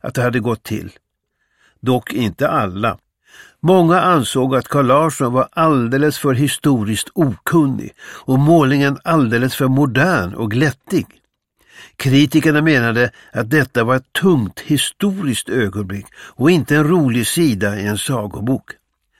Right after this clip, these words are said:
Svenska Akademins dåvarande ständiga sekreterare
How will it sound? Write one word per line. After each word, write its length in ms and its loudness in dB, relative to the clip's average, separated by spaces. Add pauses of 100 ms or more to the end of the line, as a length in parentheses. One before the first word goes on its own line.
(640)
Svenska 480 2
Akademins 920 0
dåvarande 880 2
ständiga 540 -2
sekreterare 800 -4